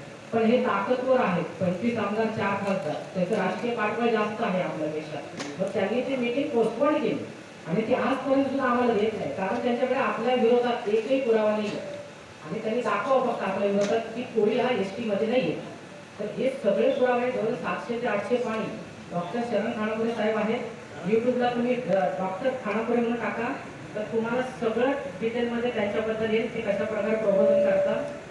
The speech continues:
आणि त्यांनी हा मुद्दा लावून धरला. आणि अजून एक सर्वात मोठा मुद्दा आम्ही लावून धरला होता, चौदा आमदार आणि दोन खासदार हे बोगस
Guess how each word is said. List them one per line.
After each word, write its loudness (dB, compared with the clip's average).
आणि -2
त्यांनी -2
हा 0
मुद्दा -2
लावून 2
धरला. 0
आणि -2
अजून -2
एक -2
सर्वात -2
मोठा -4
मुद्दा -4
आम्ही -2
लावून -2
धरला -2
होता, 0
चौदा 4
आमदार 0
आणि 0
दोन 6
खासदार 0
हे 6
बोगस 6